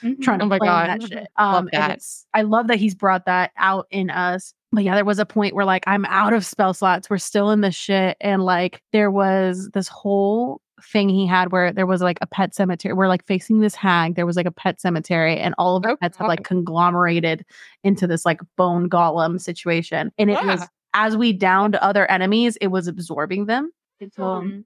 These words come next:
Speaker 2: there was these giant, like, eldritch deer,
Speaker 1: Yeah.
Speaker 2: huge. And when we downed one, it, like, absorbed it, and it became this massive thing.
Speaker 1: Horrible.
Speaker 2: Horrible minotaur thing. So, like,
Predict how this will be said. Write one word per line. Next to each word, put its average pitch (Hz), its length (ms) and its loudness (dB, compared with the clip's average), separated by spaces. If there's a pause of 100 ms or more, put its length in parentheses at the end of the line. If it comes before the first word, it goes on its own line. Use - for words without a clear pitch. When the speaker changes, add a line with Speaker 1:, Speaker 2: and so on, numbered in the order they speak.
Speaker 2:
there 220 140 2
was 220 120 0
these 190 220 -2
giant, 190 440 2
like, 196 260 0
eldritch 180 560 -2
deer, 170 480 -6 (100)
Speaker 1:
Yeah. 202 140 -20
Speaker 2:
huge. 240 580 0 (340)
And 208 160 2
when 196 140 2
we 190 140 -2
downed 202 380 2
one, 165 540 -2
it, 190 160 -4
like, 175 240 -2
absorbed 165 480 -2
it, 147 240 -4
and 175 160 -4
it 170 120 -6
became 175 500 -6
this 165 260 -10
massive 180 840 0 (100)
thing. 196 440 -2 (100)
Speaker 1:
Horrible. 196 460 -12 (600)
Speaker 2:
Horrible 233 520 2
minotaur 202 500 2
thing. 196 200 -4
So, 202 120 -6
like, 190 220 -4